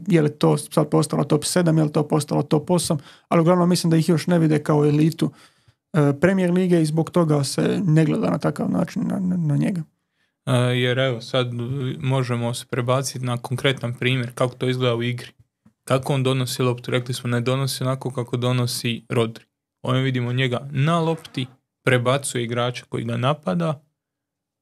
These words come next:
Speaker 2: suigrač mu ostavlja loptu na dupli pas i on uzima prvo ovih deset metara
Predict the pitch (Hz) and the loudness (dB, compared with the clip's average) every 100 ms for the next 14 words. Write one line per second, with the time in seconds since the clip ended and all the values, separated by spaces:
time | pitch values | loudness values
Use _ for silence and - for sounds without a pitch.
0 | _ _ _ _ - - 151 131 120 - | _ _ _ _ -4 2 2 2 -2 -6
1 | - - 139 151 - 175 175 175 175 170 | -10 0 0 0 -2 -2 0 0 -2 -4
2 | - 160 143 _ _ _ _ - 123 120 | -6 -6 -6 _ _ _ _ -2 0 0
3 | 143 - 135 - 175 160 - - _ _ | -2 -2 -4 -2 0 0 -4 -12 _ _
4 | _ - 135 160 - - - 147 143 123 | _ 0 2 2 0 -4 -2 0 0 0
5 | 117 - _ - 143 139 143 127 123 135 | -4 -8 _ -2 0 2 0 0 0 2
6 | 131 - - 143 139 127 123 | 2 -2 -4 -2 -2 -2 -6